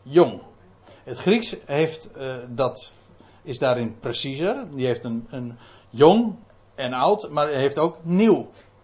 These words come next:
en oud, maar daarbij verschillende woorden. Zoals het eigenlijk ook hoort. Dus dat moet je dan vervolgens, als je dat in het Nederlands omzet, moet je dat toch even toelichten. Eh,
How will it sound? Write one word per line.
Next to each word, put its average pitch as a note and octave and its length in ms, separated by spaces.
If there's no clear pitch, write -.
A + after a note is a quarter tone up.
en C#3 180
oud, C3+ 300
maar D#3+ 160
daarbij D3+ 360
verschillende B3 460
woorden. D#3+ 360
Zoals A#2+ 340
het A#2+ 120
eigenlijk A#2+ 340
ook A2 120
hoort. B2+ 360
Dus - 180
dat D3 200
moet E3 140
je E3 80
dan B2+ 180
vervolgens, C3 460
als D3 120
je B2+ 60
dat B2+ 160
in C3 60
het B2 80
Nederlands C#3 360
omzet, A#2 540
moet C3 160
je B2 60
dat A#2+ 140
toch - 340
even A#2+ 320
toelichten. C3 540
Eh, D#3 220